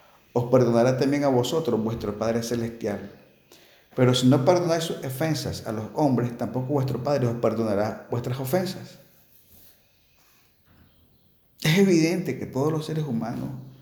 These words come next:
ofendemos muchas veces. Y muchas veces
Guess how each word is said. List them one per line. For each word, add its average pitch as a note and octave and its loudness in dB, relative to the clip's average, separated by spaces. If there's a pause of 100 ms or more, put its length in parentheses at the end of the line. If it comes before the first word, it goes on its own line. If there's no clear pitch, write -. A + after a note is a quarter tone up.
(1400)
ofendemos C3 4
muchas D3 0
veces. - -8 (1120)
Y C3 4
muchas D#3 2
veces F3 -4